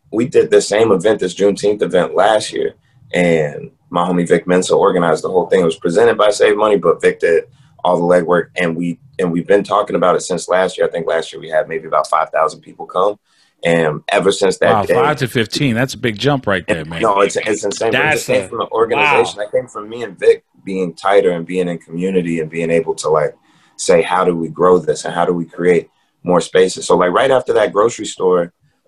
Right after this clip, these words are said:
Speaker 1: um, that, the incident that happened in Buffalo, where, uh, the, the white supremacist came in and, and, and killed these elderly folks, uh, you know, without,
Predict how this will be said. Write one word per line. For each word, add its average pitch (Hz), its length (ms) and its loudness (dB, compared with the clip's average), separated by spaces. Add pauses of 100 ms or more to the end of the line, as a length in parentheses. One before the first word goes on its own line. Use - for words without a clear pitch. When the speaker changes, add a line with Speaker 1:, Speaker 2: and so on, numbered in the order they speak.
(180)
Speaker 1:
um, 78 520 -2 (160)
that, 87 300 -2
the 85 100 0
incident 92 360 -4
that 90 80 0
happened 85 240 -2
in 82 60 -4
Buffalo, 90 540 -2 (300)
where, 78 240 2
uh, 67 400 -2 (100)
the, 78 320 2
the 85 80 0
white 85 180 2
supremacist 85 720 -6
came 80 260 0
in 80 180 2
and, 73 380 -4
and, 76 260 -2
and 78 160 -4
killed 82 240 2
these 80 200 -2
elderly 82 420 2
folks, 78 500 -2 (260)
uh, - 460 -2 (440)
you 82 120 -2
know, 127 160 -4 (880)
without, 87 520 2